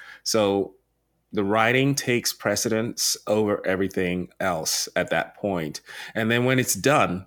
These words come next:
when the script is done, when it's locked, and it's never, see, this is, this is another thing we could talk about. <laughs> I don't think there's a perfect screenplay, you know? And so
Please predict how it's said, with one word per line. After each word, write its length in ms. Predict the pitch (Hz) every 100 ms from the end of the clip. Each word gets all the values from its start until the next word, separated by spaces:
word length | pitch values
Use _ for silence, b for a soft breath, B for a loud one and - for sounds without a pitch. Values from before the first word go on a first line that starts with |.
| _
when 240 | - 107
the 60 | 107
script 380 | - - 156 160
is 140 | 160
done, 240 | - 104 90
when 120 | 92
it's 200 | 110 -
locked, 440 | 92 92 78 - - -
and 140 | 139
it's 260 | 151 - 139
never, 640 | 139 147 143 143 147 143 B B B B _ -
see, 180 | 143
this 180 | 143 214
is, 180 | 233 196
this 180 | 139 180
is 80 | 185
another 280 | 127 98
thing 240 | 90 90 85
we 100 | 90
could 120 | 98
talk 160 | 92 82
about. 220 | 82 78 - - - B B B
<laughs> 500 | B _ _ _ -
I 140 | 127
don't 160 | 196 214
think 160 | 180
there's 160 | 127 117
a 60 | 113
perfect 500 | - 113 101 107 -
screenplay, 640 | - - 85 80 - - - _ _ _ _ _ _ _ _
you 120 | 85
know? 200 | 76 73 - -
And 220 | 113 113
so 480 | - - 113 107 101